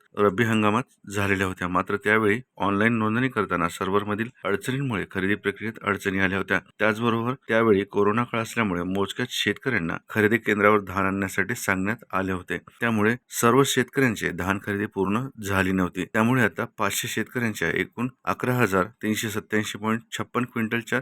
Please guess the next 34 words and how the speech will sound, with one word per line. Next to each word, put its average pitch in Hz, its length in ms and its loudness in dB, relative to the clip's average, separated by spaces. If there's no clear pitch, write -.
धानासाठी 107 480 0
प्रति 104 260 -2
क्विंटल 117 400 -2
सातशे - 440 -2
रुपये 123 240 0
दराने 92 320 2
अनुदान 104 340 0
वितरणास 107 540 0
मंजुरी 98 440 0
देण्यात 101 400 0
आली 92 260 -2
आहे. 87 180 0
तर 113 100 -2
मित्रांनो, 120 380 2
अशा 113 200 -2
प्रकारे 92 360 0
ठाणे 95 260 -4
जिल्ह्यातील 101 400 0
मुरबाड 101 380 0
तालुक्यातील 95 480 -2
पाचशे 92 380 -4
शेतकऱ्यांना 98 640 -4
धानासाठीची 98 720 -2
प्रोत्साहनपर 101 680 -4
एकोणऐंशी 113 520 0
लाख 123 180 -6
एकाहत्तर 98 440 -4
हजार 101 220 4
दोनशे 101 320 2
ब्याण्णव 92 300 2
रुपयाचे 101 380 2
अनुदान 92 320 -2
देण्यास 98 280 -4
आज 98 160 2